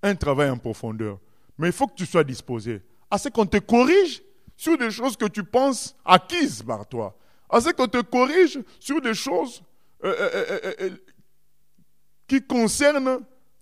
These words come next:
en général les nouveaux convertis. Il faut que tu sois prêt à cela. Et c'est ce qui s'est passé entre Israël et le Seigneur.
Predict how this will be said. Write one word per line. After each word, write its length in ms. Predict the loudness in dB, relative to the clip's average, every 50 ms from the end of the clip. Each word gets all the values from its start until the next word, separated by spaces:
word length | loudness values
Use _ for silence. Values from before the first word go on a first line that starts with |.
| _ 2
en 200 | 6 6 6 6
général 400 | 4 2 4 6 10 10 10 12
les 140 | 12 10 10
nouveaux 300 | 10 6 4 2 2 0
convertis. 640 | 0 -4 -6 -4 -4 -4 -6 -8 -10 -14 -16 -16 -16 _ _ _ _ _ _ _ _ -6
Il 160 | -4 -4 -4
faut 180 | 0 0 0 0
que 140 | 2 0 -6
tu 160 | -4 -6 -6
sois 280 | 0 4 4 4 4
prêt 220 | 4 0 0 0 0 -2
à 60 | -6
cela. 440 | -6 -8 -8 -8 -8 -8 -8 -10 -12 -18 -20 -20 -20 -20 -10 -4
Et 280 | -2 -2 -2 -2 -4 -6
c'est 240 | -6 -6 -4 -6 -4
ce 160 | -2 0 0
qui 200 | 0 0 -4 -6
s'est 140 | -4 -6 -4
passé 320 | 0 0 0 0 -2 -4 -2 -2
entre 220 | -2 -2 -2 -4
Israël 520 | -6 -6 -4 -2 0 2 2 2 0 0 -2
et 80 | -2 0
le 120 | 0 0
Seigneur. 360 | -2 -2 -6 -6 -8 -8 -10